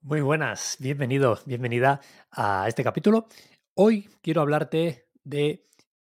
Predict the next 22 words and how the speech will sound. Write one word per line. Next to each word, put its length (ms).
productividad. 600
Este 180
es 40
un 120
vídeo 200
que 120
grabo 200
por 140
segunda 340
vez 160
porque 540
me 100
ha 20
fallado 440
el, 420
el 160
software 280
que 80
utilizo 240
para 160
grabar. 280
Eh, 500